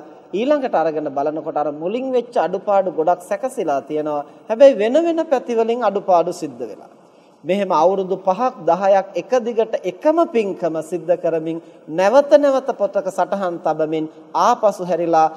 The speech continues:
පුනරාවර්ජනයක යෙදෙමින් කටයුතු කරද්දී තමයි බුද්ධ පූජාවක් හරියට බුදු ගුණ සිහි කරගෙන කරන්නේ කොහොමද කියලා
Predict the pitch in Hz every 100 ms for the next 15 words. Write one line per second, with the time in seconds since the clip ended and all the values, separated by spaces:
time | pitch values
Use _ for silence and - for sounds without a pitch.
0 | - - 202 262 262 226 196 190 175 170
1 | 170 165 135 147 160 196 185 180 180 196
2 | 196 240 233 180 185 170 151 139 147 151
3 | 151 151 151 - - 123 139 165 165 185
4 | 175 175 151 160 156 151 151 151 - -
5 | - - 160 175 190 185 185 147 156 151
6 | 156 156 156 156 143 139 135 139 - 160
7 | 160 156 147 147 143 135 135 143 135 135